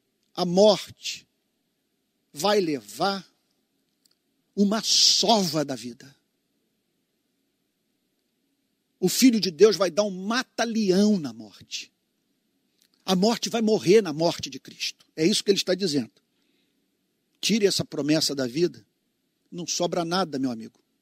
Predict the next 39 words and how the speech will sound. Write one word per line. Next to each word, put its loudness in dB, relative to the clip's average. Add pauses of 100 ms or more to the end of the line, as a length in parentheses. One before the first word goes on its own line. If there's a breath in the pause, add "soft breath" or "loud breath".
(420)
Não -12
sobra -2
nada, -4
minha 0
amiga. -2 (880)
Análise, -2
você -8
tá -2
fazendo 2
análise? 0 (340)
Não -2
tem 2
nenhum 6
problema 2
que -8
você -4
faça -4
análise. -4
Eu 0
acho -2
extraordinário 0
a 2
gente -4
conhecer 6 (480 soft breath)
aquilo -2
que -10
chamam 2
de -2
arqueologia 0
da 0
alma. -2 (380)
Mas -6
não 2
espere 4
felicidade 0 (760)
no 0
mundo 0
sem -2
Cristo, -12